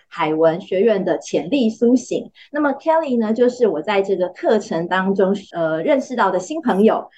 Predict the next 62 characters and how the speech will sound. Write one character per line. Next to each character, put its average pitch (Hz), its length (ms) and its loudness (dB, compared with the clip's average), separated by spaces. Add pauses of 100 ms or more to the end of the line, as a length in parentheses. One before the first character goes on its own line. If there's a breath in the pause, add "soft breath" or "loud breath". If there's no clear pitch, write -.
(140 soft breath)
那 359 120 -4
么 302 120 2
我 196 60 4
们 175 160 -4
在 220 140 2
课 240 200 0
程 170 200 -8
当 185 200 -2
中 185 160 -2
其 165 160 -10
实 180 140 -4
有 147 160 0
聊 147 600 0
很 170 80 -6
多 220 100 6
的 208 80 4
交 196 300 2
流， 170 180 2
很 160 100 -10
多 190 140 2
的 175 100 4
聊 139 260 -6
天， 151 280 -6
然 - 100 -16
后 233 140 0
我 175 80 0
发 226 220 -4
现 226 240 0
Kelly 220 280 2
是 220 200 -6
一 214 80 -2
个 196 100 2
背 220 240 2
包 196 300 2
客。 180 400 -2 (240)
哇 208 300 2
哦， 160 180 0 (300 loud breath)
背 320 240 2
包 302 260 2
客 302 300 0
的 190 180 2
旅 170 240 -2
行 180 320 -12
方 247 220 2
式 240 280 0 (200 loud breath)
对 302 120 4
我 151 200 0
来 156 200 -4
说 208 220 0
是 220 180 -2
一 214 80 2
个 190 160 0
非 240 280 0
常 185 280 -8
陌 226 280 4
生 202 360 0
的 160 400 0 (200)
旅 160 240 -2
游 151 320 0
的 160 240 0
一 214 80 -6
个 175 520 0